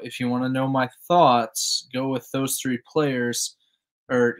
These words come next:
go check that out for those three guys, 'cause those are, those are the three that I really think have the chance to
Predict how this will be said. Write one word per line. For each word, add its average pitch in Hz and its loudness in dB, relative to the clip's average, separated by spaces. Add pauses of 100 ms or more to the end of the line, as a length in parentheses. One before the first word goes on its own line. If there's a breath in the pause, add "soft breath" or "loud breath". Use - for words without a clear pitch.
go 139 4
check 135 0
that 131 4
out 127 2
for 123 -6
those 120 -2
three 120 -6
guys, 113 -2
'cause 117 -8
those 147 2
are, - -12
those 147 0
are 170 0
the 120 -6 (120)
three 127 -2
that 117 -2
I 110 -2
really 110 -4 (180)
think 127 -4 (640)
have 139 2
the 143 -2
chance 147 -2
to 139 0